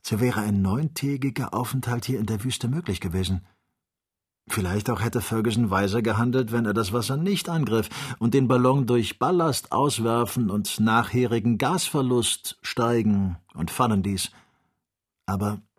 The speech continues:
das Gas des Ballons war ja sein Blut, sein Leben.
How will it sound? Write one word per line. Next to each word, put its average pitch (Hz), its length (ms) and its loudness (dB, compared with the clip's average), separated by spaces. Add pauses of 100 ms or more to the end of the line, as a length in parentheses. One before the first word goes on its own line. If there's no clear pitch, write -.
(220)
das - 240 -8
Gas 85 300 -6
des 87 160 -6
Ballons 87 480 -4
war 87 100 -4
ja 95 160 -2
sein 104 220 -2
Blut, 143 420 -8 (640)
sein 98 160 2
Leben. 135 400 -2